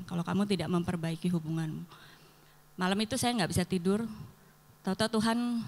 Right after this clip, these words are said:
eh, keluarkan memori tentang hubungan saya dengan mama. Apa yang dimaksud dengan kehilangan yang suami saya bilang itu? Ternyata bukan kehilangan secara fisik, tapi kehilangan secara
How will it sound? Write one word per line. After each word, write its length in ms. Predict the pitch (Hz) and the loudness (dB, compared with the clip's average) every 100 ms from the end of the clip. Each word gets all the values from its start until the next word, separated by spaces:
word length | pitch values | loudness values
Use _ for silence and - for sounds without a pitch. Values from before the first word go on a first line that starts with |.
| - | -2
eh, 260 | 202 196 190 | 0 2 2
keluarkan 480 | 214 208 214 233 226 | 4 6 6 2 2
memori 560 | 220 214 220 220 185 175 - - - | 4 4 4 4 0 -4 -12 -20 -16
tentang 240 | - 190 180 | -8 -4 2
hubungan 400 | 202 208 214 208 | 6 8 6 6
saya 240 | 220 220 | 6 6
dengan 240 | 202 190 180 | 4 2 2
mama. 400 | 175 170 170 185 - - - - - - - - - - - - - - 214 - | 2 0 -2 -6 -12 -20 -20 -20 -20 -20 -20 -20 -20 -20 -20 -20 -18 -16 -14 -4
Apa 240 | 196 214 247 | 0 2 4
yang 80 | 220 | 4
dimaksud 320 | 202 214 208 | 2 0 0
dengan 240 | 196 196 | 0 0
kehilangan 560 | 185 196 190 180 196 202 | 0 2 2 2 2 2
yang 320 | 180 175 185 180 - - - - | 0 0 -4 -8 -16 -18 -14 -6
suami 320 | - 190 196 | -2 0 2
saya 240 | 185 190 | 4 4
bilang 240 | 180 175 170 | 4 0 0
itu? 240 | 165 - 170 - - - - | -6 -8 -10 -12 -18 -20 -6
Ternyata 320 | 196 196 233 | 0 2 2
bukan 220 | 220 196 196 | 2 0 2
kehilangan 400 | 196 190 190 185 | 2 4 2 -2
secara 320 | - 190 185 185 | -4 -4 -2 0
fisik, 340 | 196 - - - - - - - - | -2 -2 -6 -12 -20 -20 -20 -20 -16
tapi 240 | - 196 214 | -8 -4 -2
kehilangan 480 | 196 190 190 185 190 | 0 2 2 2 0
secara 320 | 190 185 | -2 -2